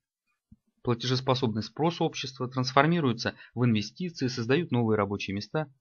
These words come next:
Но это совершенно не так. Банки не желают начать новую, честную и полезную обществу жизнь. Полученные от Ф Р С деньги банки направляют туда, где можно заработать максимальную прибыль,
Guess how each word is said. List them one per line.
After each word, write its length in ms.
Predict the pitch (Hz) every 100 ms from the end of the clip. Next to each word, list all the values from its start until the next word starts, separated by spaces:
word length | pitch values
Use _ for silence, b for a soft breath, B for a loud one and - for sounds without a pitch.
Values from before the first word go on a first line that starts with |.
| _
Но 140 | 117 127
это 140 | 131
совершенно 480 | 135 117 - 123 113
не 160 | 113
так. 280 | 127 104 - _ B B B B B
Банки 380 | - 165 202 170
не 160 | 120 170
желают 560 | 160 180 160 110 -
начать 400 | 110 110 175 170
новую, 560 | - 156 180 175 165 156
честную 560 | - 156 143 139 135 135
и 120 | 180
полезную 680 | 190 117 120 135 131 120 107 -
обществу 480 | - 127 - 110 104
жизнь. 340 | 98 98 90 - _ B B B B B
Полученные 480 | 123 156 220 175 151
от 80 | 131
Ф 100 | 131
Р 220 | 127 160
С 40 | 123
деньги 480 | 107 104 104 139 - _ _ -
банки 400 | 123 180 190 151
направляют 640 | 123 123 127 160 143 131
туда, 300 | 143 151 190
где 160 | 120 120
можно 300 | 151 143 135
заработать 540 | 123 123 135 170 131
максимальную 640 | 123 113 131 139 127 120
прибыль, 380 | 120 143 110 98